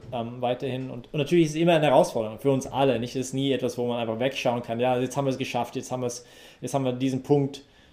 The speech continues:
check, und jetzt, äh, machen wir es richtig, weil, ja, und zum Beispiel ein schönes, mh, ein Beispiel für mich persönlich war hier im Zentrum vor Jahren, wir hatten ein Projekt, das hieß Theologie vom Fass. Das kennt manchmal vielleicht der eine oder andere,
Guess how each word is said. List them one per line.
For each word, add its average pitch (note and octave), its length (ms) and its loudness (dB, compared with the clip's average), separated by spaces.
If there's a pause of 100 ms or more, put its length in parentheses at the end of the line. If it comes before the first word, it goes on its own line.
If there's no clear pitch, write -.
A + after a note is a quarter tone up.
(180)
check, - 460 0
und B2 180 -4
jetzt, B2 360 -2
äh, A#2 140 -8
machen C3 260 -4
wir B2+ 60 0
es A#2+ 120 -6
richtig, D#3 440 -2 (460)
weil, B2+ 560 0 (160)
ja, A#2 280 -2 (260)
und C#3+ 200 -8 (240)
zum - 160 -6
Beispiel E3 300 2
ein D#3 220 2
schönes, F3 520 0 (380)
mh, C3 280 -8 (480)
ein C#3+ 480 -8
Beispiel C#3 540 2
für C3+ 120 -6
mich F#3 280 2
persönlich D3+ 500 2
war C3 160 2
hier C#3 200 2
im C3 100 -2
Zentrum C#3+ 460 -2
vor B2+ 180 -2
Jahren, C3 400 -2 (340)
wir C3+ 100 2
hatten C3 140 0
ein B2 160 -2
Projekt, C#3 340 2
das C#3 180 0
hieß D3 200 -6
Theologie D3 340 2
vom C#3+ 200 -8
Fass. - 480 -4 (800)
Das D3 160 -12
kennt C3 200 -4
manchmal B2+ 380 -4
vielleicht B2 300 -2
der C3 80 -6
eine B2 200 -4
oder A#2 140 -4
andere, B2 400 -4